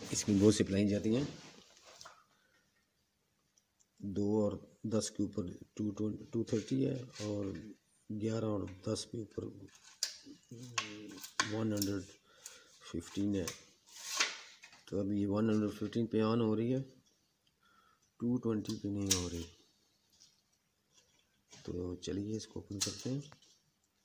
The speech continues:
क्या problem हो सकती है इसमें। अभी इसके transformer को open किया है,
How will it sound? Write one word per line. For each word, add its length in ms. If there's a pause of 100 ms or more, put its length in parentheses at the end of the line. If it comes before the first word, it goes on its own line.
(460)
क्या 180
problem 420
हो 100
सकती 260
है 60
इसमें। 260 (2500)
अभी 200
इसके 220
transformer 540
को 100
open 220
किया 180
है, 100